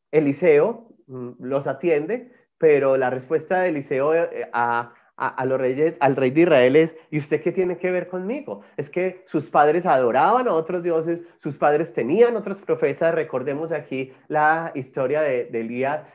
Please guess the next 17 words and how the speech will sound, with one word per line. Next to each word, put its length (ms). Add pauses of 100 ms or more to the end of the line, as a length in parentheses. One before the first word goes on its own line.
(160)
contra 400
los 180
profetas 420
de 100
Baal, 560 (180)
¿cierto? 300 (180)
Cuando 500 (160)
se 60
enfrentaron 880 (140)
contra 260
cuatrocientos 640
profetas 420
de 120
Baal 560 (200)
y 600
Jezabel 640
quiso, 560